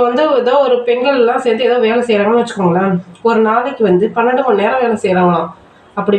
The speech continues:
வேலை செஞ்சா இருபத்தஞ்சு பெண்கள் வந்து என்ன பண்றாங்க, முப்பத்தாறு நாள்ல அந்த ஒரு வேலையை செஞ்சு முடிக்கிறாங்க. அப்ப அதே வேலையை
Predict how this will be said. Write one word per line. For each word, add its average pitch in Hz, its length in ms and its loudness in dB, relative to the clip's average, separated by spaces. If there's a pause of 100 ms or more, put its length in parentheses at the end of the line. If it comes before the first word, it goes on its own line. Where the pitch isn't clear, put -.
வேலை 247 320 2
செஞ்சா 180 280 0 (180)
இருபத்தஞ்சு 254 600 0
பெண்கள் 220 380 2
வந்து 208 220 2
என்ன 180 120 0 (100)
பண்றாங்க, 185 340 0 (120)
முப்பத்தாறு 240 640 -2
நாள்ல 202 280 2
அந்த 233 200 2
ஒரு 170 140 2
வேலையை 226 220 2 (100)
செஞ்சு 190 280 0
முடிக்கிறாங்க. 180 460 0 (920)
அப்ப - 100 -4 (140)
அதே 196 220 2 (120)
வேலையை 190 420 0